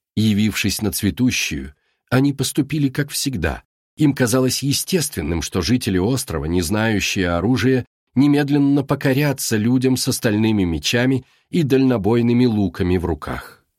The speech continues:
Так оно поначалу и вышло.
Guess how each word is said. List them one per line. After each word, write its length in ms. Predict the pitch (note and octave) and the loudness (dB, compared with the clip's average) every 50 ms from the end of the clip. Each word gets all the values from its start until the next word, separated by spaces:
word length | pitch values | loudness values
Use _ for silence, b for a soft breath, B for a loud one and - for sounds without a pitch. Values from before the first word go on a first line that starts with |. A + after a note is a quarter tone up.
| _ _ _ _ _ _ _ _ _ _ _ _ _ - | _ _ _ _ _ _ _ _ _ _ _ _ _ -2
Так 240 | G2 E2+ D2+ - F2+ | -2 -2 -2 -2 -2
оно 160 | E2 F2+ F2 | -2 -2 -2
поначалу 560 | - A2 G2 F2 D#2+ - - F2 D#2 D2 D#2 | 0 0 0 0 -2 -2 -4 -6 -4 -4 -2
и 100 | E2 F2+ | -2 -2
вышло. 440 | F#2 A#2 C#3 B2 - - - - | -2 -2 -2 -4 -4 -6 -10 -16